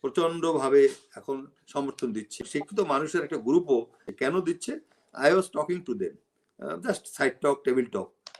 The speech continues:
তা আমি সে-, তারা বলতেছিল, "দেখেন, আমরা আওয়ামী লীগকে দেখেছি, বিএনপি কে দেখেছি, জাতীয় পার্টি তো এখন আর বি-, আওয়ামী লীগ তো এখন নাই, জাতীয় পার্টিকে দেখেছি,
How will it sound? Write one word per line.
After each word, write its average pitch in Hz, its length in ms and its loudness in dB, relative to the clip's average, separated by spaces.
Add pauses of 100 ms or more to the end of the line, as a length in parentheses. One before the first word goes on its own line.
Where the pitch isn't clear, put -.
(180)
তা 127 80 -8
আমি 139 220 0
সে-, 156 200 2
তারা 151 180 2
বলতেছিল, 156 420 2
"দেখেন, 123 340 2 (460)
আমরা 143 280 0
আওয়ামী 147 240 0
লীগকে 185 220 2
দেখেছি, 127 420 -2
বিএনপি 147 400 -4
কে 143 80 2
দেখেছি, 110 500 -6 (600)
জাতীয় 165 300 4
পার্টি 165 220 2
তো 151 160 0
এখন 127 420 -2
আর 120 120 -2
বি-, 143 200 -2
আওয়ামী 139 260 -2
লীগ 156 100 -10
তো 160 60 0
এখন 127 180 -2
নাই, 107 300 -4 (460)
জাতীয় 151 360 4
পার্টিকে 123 340 2
দেখেছি, 95 480 -6